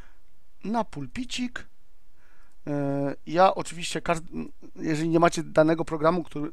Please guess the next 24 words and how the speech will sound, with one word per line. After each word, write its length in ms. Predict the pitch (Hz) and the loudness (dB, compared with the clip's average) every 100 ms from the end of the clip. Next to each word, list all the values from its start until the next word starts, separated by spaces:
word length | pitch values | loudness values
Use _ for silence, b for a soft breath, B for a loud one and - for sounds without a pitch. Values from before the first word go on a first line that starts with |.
| - | -6
który 240 | - 151 | -6 -6
potrafi, 440 | - - 175 160 156 B B B - | -6 -4 -4 -2 -8 B B B -2
e, 320 | 151 151 143 | 2 2 0
przerobić, 680 | - 180 165 147 147 - - - - - - | 0 2 4 2 -2 -6 -8 -10 -10 -10 -6
mm, 680 | 139 135 139 139 139 135 | -2 0 0 0 -2 -4
plik 340 | - 175 170 147 | -4 -6 -6 -4
na 180 | 151 | -2
folder 480 | 131 - 156 143 135 | -2 0 2 2 -2
P 100 | - | 2
N 160 | 165 147 | 4 4
G, 260 | 143 151 - B B B B | 4 2 0 B B B B
e, 140 | - 143 | -4 0
no 240 | 143 160 | 2 4
ja 180 | 156 160 | 8 8
mam, 280 | 156 143 139 | 10 6 4
więc 380 | 156 151 - 156 151 | -6 -6 -6 -6 -6
biorę 360 | 139 170 160 | 2 2 2
sobie 280 | - 151 143 | 0 -4 -4
taką, 340 | 156 - 139 | -4 -4 -6
e, 40 | 156 - 143 139 139 - - 139 | -6 -8 -6 -4 -6 -8 -8 -10
facjatę 560 | - 160 - 147 - | -4 -4 -2 -4 -6
fai. 440 | 135 - 277 226 208 - - - - - - - - - - - - - - - - - - - - - - - b b b b b - | -6 0 0 0 -4 -8 -10 -10 -10 -10 -10 -10 -10 -10 -10 -10 -10 -10 -10 -10 -10 -10 -10 -10 -10 -10 -10 -10 b b b b b -4
E, 80 | 135 131 127 127 123 123 123 127 - - | -2 0 0 -2 -2 -4 -4 -6 -8 -8
i 360 | 180 180 175 | -6 -2 -2